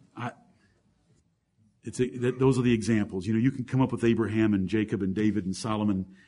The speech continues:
and yet you've got the Word of God that just brings you right back on track. "Lord, I know what your will is for marriage. One man, one woman." This pro-, this rule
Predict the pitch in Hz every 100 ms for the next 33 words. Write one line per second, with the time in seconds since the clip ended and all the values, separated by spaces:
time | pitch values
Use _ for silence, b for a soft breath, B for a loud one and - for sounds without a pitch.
0 | - 107 113 110 92 113 110 107 110 98
1 | 107 104 104 101 104 123 110 104 107 110
2 | 104 110 110 113 113 - 107 98 92 b
3 | b b - 110 117 123 123 - - 107
4 | 104 113 123 117 117 127 139 135 117 107
5 | 98 95 95 - - 107 110 92 82 -
6 | - 107 139 120 101 95 - _ 113 117
7 | 104 101 80 - _ _ _ _ _ _
8 | _ _ _ _ _ _ _ _ _ _
9 | 107 143 - - 156 - 139 156 147 170
10 | 92 101 -